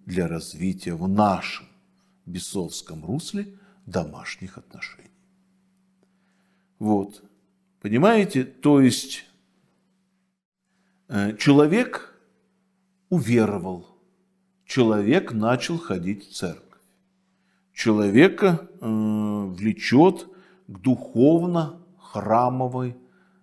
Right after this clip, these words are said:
э, общности, к духовным подвигам, в церковь, к людям верующим.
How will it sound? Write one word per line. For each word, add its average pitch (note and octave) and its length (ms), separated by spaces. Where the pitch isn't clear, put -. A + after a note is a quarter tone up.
э, G2 360
общности, F#2+ 1000
к F#2 80
духовным G2 640
подвигам, F#3+ 760
в - 100
церковь, D3 720
к - 80
людям A#2 540
верующим. F#2 720